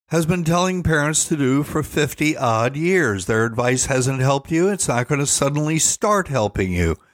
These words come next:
Forget their advice. When you speak to a child, look like an adult. Look like an authority figure.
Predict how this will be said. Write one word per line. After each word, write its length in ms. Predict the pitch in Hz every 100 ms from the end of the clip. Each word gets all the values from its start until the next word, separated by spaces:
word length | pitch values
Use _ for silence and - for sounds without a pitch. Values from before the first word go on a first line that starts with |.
| _ _ _ _
Forget 540 | 170 156 123 196 196 -
their 200 | 113 101
advice. 520 | 95 98 85 - - _ _ _ -
When 160 | 127 147
you 140 | 151
speak 520 | - - 147 160 _
to 360 | - 143 139 156
a 120 | 165
child, 680 | - - 110 90 90 110 127 - _ _ -
look 640 | 117 123 160 170 - - _ _ _ _ -
like 560 | 117 113 101 - - - _ _ _
an 160 | 131 160
adult. 440 | 165 202 175 101 _ _ _ _ _ _ _ _
Look 580 | 127 135 135 123 - - - _ _ _ -
like 540 | 113 104 101 113 _ _ _ _ -
an 140 | 147
authority 480 | 147 165 139 135 135
figure. 520 | - 180 131 85 -